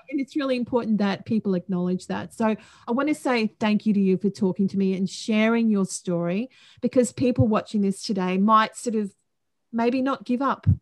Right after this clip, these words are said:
They might actually go, "You know what? I can do this. E-,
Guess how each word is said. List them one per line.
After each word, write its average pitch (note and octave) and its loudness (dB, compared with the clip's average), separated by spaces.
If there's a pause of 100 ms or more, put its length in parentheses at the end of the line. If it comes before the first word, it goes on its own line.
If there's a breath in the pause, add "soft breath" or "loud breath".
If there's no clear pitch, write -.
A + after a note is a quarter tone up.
(120)
They A3 -2
might G#3+ 0
actually A3 -6
go, G3+ -2
"You G#3 -4
know G#3+ -4
what? F#3+ -4 (480)
I F#3 0
can F#3 -4
do F3 -4
this. E3 -10
E-, F#3+ -14